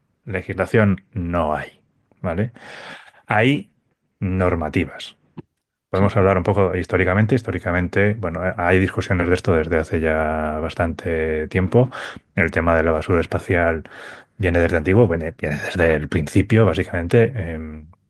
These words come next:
Speaker 1: el primer, el satélite más antiguo, o la pieza de basura espacial, yo creo, más antigua que está en órbita, eh, si no me equivoco, es el Vanguard, y ya sabéis cuándo se lanzó.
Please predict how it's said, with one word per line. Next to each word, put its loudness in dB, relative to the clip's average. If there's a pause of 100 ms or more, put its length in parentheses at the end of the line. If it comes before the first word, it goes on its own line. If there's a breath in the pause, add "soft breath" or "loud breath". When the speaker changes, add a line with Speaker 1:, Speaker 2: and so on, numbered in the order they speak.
(320)
Speaker 1:
el -2
primer, 0 (140)
el -2
satélite 0
más 0
antiguo, 2
o 2
la 0
pieza 2
de 4
basura 2
espacial, -2
yo 0
creo, 0
más -4
antigua 2
que 0
está -2
en 0
órbita, 2 (600 loud breath)
eh, 2
si -4
no 0
me 2
equivoco, 2
es -2
el -2
Vanguard, 2 (240)
y -4
ya -6
sabéis -2
cuándo 0
se -2
lanzó. -2